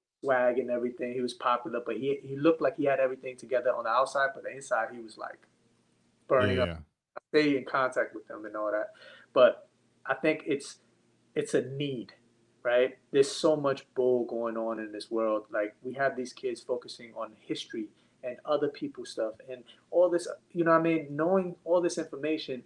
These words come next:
Speaker 1: and knowing themselves less, right? So I, I built the curriculum so that, you know, I play, I, I was in the school system, so I learned the tricks and how to get in the door and this and that. And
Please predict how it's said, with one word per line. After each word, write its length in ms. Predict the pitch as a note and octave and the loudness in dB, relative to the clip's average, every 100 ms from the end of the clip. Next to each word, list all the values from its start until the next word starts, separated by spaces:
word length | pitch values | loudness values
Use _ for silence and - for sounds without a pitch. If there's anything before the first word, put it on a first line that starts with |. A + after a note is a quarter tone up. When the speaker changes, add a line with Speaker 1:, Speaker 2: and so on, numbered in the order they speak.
| C#3+ | -12
Speaker 1:
and 200 | B2+ B2+ | -14 -8
knowing 360 | C#3 C#3+ C3+ | -4 -4 -4
themselves 560 | B2 B2+ - C3 A#2 - | -4 -4 -2 0 0 0
less, 380 | A#2 G#2 - - _ _ _ _ _ _ _ _ _ _ _ | -4 -4 -10 -18 _ _ _ _ _ _ _ _ _ _ _
right? 320 | B2 B2 C#3 - - _ | 2 4 4 -2 -20 _
So 400 | - D#3 C3+ - - _ _ | 6 8 8 4 -8 _ _
I, 200 | C#3 C#3 - - | 0 0 -2 -4
I 100 | C#3+ | -4
built 340 | C3 D#3+ E3 | 6 10 10
the 80 | D#3+ | 8
curriculum 680 | D#3 - C3 B2+ B2 A#2 A#2 _ _ | -4 0 0 -2 -6 -8 -10 _ _
so 180 | - C#3 | -6 -2
that, 340 | C3 B2+ - - _ _ - | 4 4 4 -4 _ _ -2
you 80 | D3+ | 2
know, 120 | C3+ | 4
I 80 | D3+ | 2
play, 280 | - F#3+ E3+ | 6 6 8
I, 120 | D3+ - - | 4 2 2
I 80 | D3 | 2
was 180 | D#3 F3 | 2 0
in 80 | |
the 80 | E3 | -2
school 200 | - D#3 | -2 -2
system, 300 | C#3+ C#3 C3 | -2 -4 -4
so 120 | - | 2
I 80 | B2 | 2
learned 400 | C3 C3+ C#3+ C#3 | 4 2 0 0
the 120 | B2+ - _ | -2 -4 _
tricks 320 | - F3 C#3+ C3 | 0 2 2 0
and 100 | A#2+ | -2
how 140 | C3 | -2
to 80 | B2+ | 2
get 180 | D3 C#3+ | 0 0
in 80 | |
the 80 | C3+ | -2
door 300 | C3 C#3+ C3+ | 0 2 2
and 80 | B2+ | 0
this 160 | B2+ C3 | -6 -6
and 100 | C3+ | 0
that. 220 | C3+ | 2
And 100 | B2 | 0